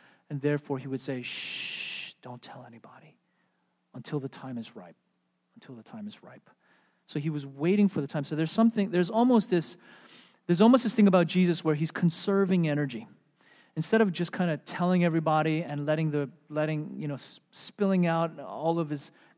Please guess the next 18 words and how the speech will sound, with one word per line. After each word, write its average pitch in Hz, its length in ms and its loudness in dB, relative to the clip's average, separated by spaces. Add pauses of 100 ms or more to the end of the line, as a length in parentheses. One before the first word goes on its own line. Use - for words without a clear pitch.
(120)
guts 175 280 2
on 180 120 4
the 160 80 2
floor, 160 520 0
as 135 160 -8
it 143 80 -8
were, 143 280 -4
he's 143 180 -10
saying, 151 220 -8
"Hold 170 240 -6
on, 156 80 -2
hold 190 280 -2
back 160 280 -6
a 156 40 -10
little 131 200 -8
bit, 120 180 -10 (400)
hold 180 260 0
back. 127 360 -4